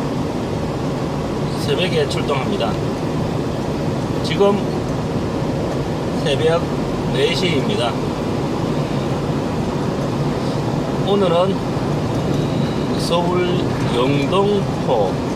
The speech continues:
양평동으로 갑니다. 양평동에 갔다가 으로 기계공구상관관, 음, 그쪽에, 어, 하차를 하면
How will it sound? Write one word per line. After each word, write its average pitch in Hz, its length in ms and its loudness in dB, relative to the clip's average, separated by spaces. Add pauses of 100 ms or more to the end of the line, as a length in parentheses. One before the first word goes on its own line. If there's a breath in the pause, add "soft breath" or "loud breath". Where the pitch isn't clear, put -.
(320)
양평동으로 143 760 2
갑니다. 123 340 2 (2250)
양평동에 180 680 2
갔다가 143 480 2 (1800)
으로 135 300 4 (1700)
기계공구상관관, 143 1200 2
음, - 1200 0
그쪽에, 135 560 2 (1160)
어, - 1400 0
하차를 156 460 0
하면 135 300 0